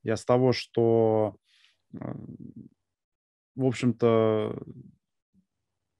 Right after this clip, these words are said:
тоже к-, К Б "АвтоВАЗа", в общем-то, тоже прекрасно знаешь уже, что такое "Формула студент". А, то есть, э, потому что у них есть команда в Тольятти.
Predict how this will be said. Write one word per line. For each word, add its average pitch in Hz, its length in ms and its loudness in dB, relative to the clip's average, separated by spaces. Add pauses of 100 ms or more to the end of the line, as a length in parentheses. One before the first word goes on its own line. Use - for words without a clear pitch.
(420)
тоже 113 240 0
к-, - 140 -18 (260)
К - 260 0
Б 120 260 4
"АвтоВАЗа", 127 560 0
в 107 80 0
общем-то, 113 340 -6
тоже 135 260 0
прекрасно 117 480 -2
знаешь 110 300 0
уже, 107 240 -4
что - 180 -14
такое 107 220 -4
"Формула 107 400 -2
студент". 131 480 -6 (680)
А, 101 560 2 (960)
то 113 60 -4
есть, - 440 -10
э, - 40 -12 (220)
потому 113 320 -2
что 107 540 0
у 110 60 -2
них 110 160 -2
есть 113 140 -8
команда 117 340 2
в - 60 -10
Тольятти. 120 560 0